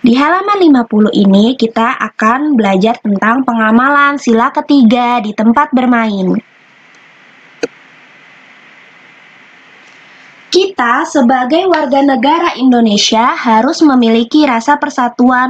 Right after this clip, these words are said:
walaupun berbeda-beda. Contoh pengamalan sila ketiga dengan teman bermain. Bermain dengan teman dari berbagai suku.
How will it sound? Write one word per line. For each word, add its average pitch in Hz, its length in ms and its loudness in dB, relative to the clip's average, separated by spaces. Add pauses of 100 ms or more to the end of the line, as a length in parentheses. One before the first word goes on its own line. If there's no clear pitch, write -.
walaupun 220 560 0
berbeda-beda. 220 880 0 (1040)
Contoh 349 560 -2
pengamalan 247 800 0
sila 254 320 0
ketiga 220 560 -2
dengan 233 320 -2
teman 269 320 -2
bermain. 220 560 -2 (1040)
Bermain 240 560 2
dengan 262 320 0
teman 208 720 0
dari 214 400 2
berbagai 226 480 0
suku. 294 640 0